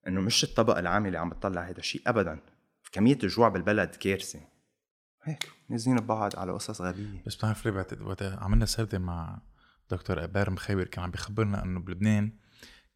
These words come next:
Speaker 2: كل واحد عنده واقع مختلف عن التاني. يعني إذا أنت، أنت عندك سيارة، أنا عندي سيارة، وفي إشارة حمراء، إذا أنا بتخطى هذه الإشارة الحمراء فينا أنا ما أروح على الحبس، بس إذا أنت،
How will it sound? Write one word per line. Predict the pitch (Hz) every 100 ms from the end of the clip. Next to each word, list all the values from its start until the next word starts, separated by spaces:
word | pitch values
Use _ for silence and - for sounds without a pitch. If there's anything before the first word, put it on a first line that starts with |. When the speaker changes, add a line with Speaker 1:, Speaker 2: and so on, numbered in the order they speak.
| -
Speaker 2:
كل | 117
واحد | 127 107
عنده | 95 101 92
واقع | 98 - 90
مختلف | 90 - 92 -
عن | 82
التاني. | 82 90 80 - _ -
يعني | 92 80 - - - - -
إذا | 90 92
أنت، | 113 113 98 92 95 - - _ _ _ _ _ _ _ 110
أنت | 98
عندك | 95 90
سيارة، | - - 101
أنا | 95
عندي | 87 92
سيارة، | - 87 87 92 -
وفي | 95 92 92 104 - - - 98
إشارة | - 101
حمراء، | - 92 104
إذا | 101
أنا | 117
بتخطى | 104 - 98
هذه | 92
الإشارة | 90 - - 87
الحمراء | - 95 90 - - _ _ _ _ _
فينا | - 131 120
أنا | 131
ما |
أروح | 135 120
على | 92
الحبس، | - - -
بس | 98 101
إذا | - 143
أنت، | 117